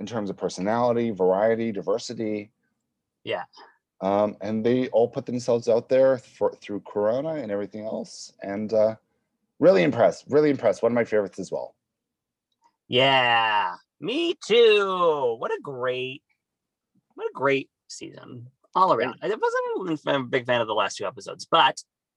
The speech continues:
Speaker 2: overall, excellent season.
Speaker 1: You know what? Sometimes you climax too soon, but, you know, at least you climaxed.
Speaker 2: Hey, that's, that's all that matters.
Speaker 1: <laughs> All right, congratulations, Lawrence Chaney from Squirrel Talk. We love you, gal. You're fab.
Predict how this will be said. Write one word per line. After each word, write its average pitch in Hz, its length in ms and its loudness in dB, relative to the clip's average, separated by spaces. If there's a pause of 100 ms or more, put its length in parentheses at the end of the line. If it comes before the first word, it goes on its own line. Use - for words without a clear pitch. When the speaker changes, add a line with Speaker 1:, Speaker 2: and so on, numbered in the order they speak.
(760)
Speaker 2:
overall, 113 560 2 (240)
excellent 107 280 -14
season. - 220 -18 (580)
Speaker 1:
You 123 80 -4
know 123 100 2
what? 117 160 0
Sometimes 139 400 -4
you 117 80 -8
climax 98 540 -6
too 85 200 -18
soon, 65 380 -12
but, - 180 -8
you 120 140 -8
know, 117 140 -2
at 101 100 2
least 175 260 -6
you 294 60 -4
climaxed. - 880 0 (760)
Speaker 2:
Hey, 110 380 2
that's, 117 160 -4
that's 104 200 -4
all 117 100 2
that 117 60 0
matters. 113 440 -6 (280)
Speaker 1:
<laughs> - 20 -14 (1400)
All 180 200 10
right, 156 300 8
congratulations, 143 1080 4
Lawrence 127 760 2
Chaney 127 500 0
from 113 180 -4
Squirrel 90 380 -2
Talk. 85 360 -4
We 107 80 -4
love 110 240 2
you, 98 120 -6
gal. 85 440 -2
You're 95 160 -6
fab. 67 320 -10